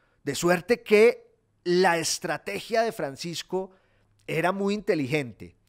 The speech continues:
En Occidente, unir a todos los enemigos de España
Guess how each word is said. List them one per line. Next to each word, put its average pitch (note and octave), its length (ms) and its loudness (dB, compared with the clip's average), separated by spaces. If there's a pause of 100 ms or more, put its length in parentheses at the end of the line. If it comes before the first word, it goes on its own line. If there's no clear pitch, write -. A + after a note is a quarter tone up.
(280)
En E3+ 160 -2
Occidente, B3 920 0 (420)
unir C#4+ 640 0 (540)
a E3 300 2
todos C4+ 360 10
los A#3 180 0
enemigos G3 580 -4
de G3+ 80 -4
España A#3 640 0